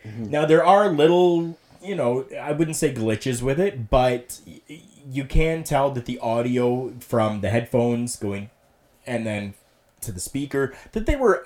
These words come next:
Speaker 2: slightly out.
Speaker 1: Okay.
Speaker 2: Right? So, I mean, it's, I don't think it's really gonna matter, though, because if you're wearing headphones,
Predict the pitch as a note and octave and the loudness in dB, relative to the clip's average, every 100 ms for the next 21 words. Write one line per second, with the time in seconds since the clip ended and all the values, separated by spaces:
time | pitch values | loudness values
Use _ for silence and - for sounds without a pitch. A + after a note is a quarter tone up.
0 | - - - D#3+ C#3+ D3+ D3+ D3+ C#3 - | -10 -6 -4 -2 0 0 0 -6 -6 -6
1 | G#2+ - - - _ _ A#2+ A#2 A2+ - | -6 -6 -12 -20 _ _ -12 -10 -10 -2
2 | A2 A2 A#2+ - B2+ C3+ C#3+ D3 D3 D3 | 0 0 -2 -2 0 0 0 -2 -2 -6
3 | C3 - _ _ _ _ _ _ - D3+ | -8 -12 _ _ _ _ _ _ -4 4
4 | F3 F#3 D3+ B2+ D3+ C3+ C3 A2+ G#2+ A2 | 4 4 -2 -2 -2 0 0 0 -2 -2
5 | D3+ E3+ G3 A3+ G#3 C#3 C3+ C3+ F#3 G#3+ | 0 0 2 2 2 0 -2 -2 0 2
6 | A#2 G2+ F2+ A2+ - F3+ A3 A3+ | 2 0 -2 -4 0 0 0 -6